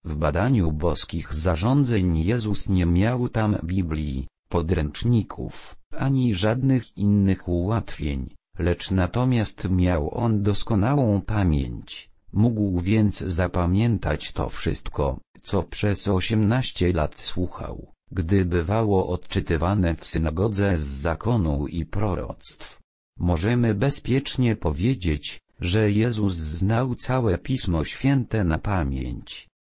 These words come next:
Znał on je przez dłuższy czas i nie tylko, że sam rozważał nad nim,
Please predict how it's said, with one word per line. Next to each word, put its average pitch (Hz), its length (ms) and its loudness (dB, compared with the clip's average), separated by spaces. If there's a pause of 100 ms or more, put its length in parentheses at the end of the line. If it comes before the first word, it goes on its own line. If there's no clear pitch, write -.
(160)
Znał 95 540 0
on 82 220 2
je 80 160 0
przez 71 380 -4
dłuższy 117 500 -2
czas 117 540 -2
i 107 100 2
nie 101 200 4
tylko, 104 580 -2 (180)
że 82 240 0
sam 107 400 2
rozważał 110 720 0
nad 95 320 2
nim, 80 440 2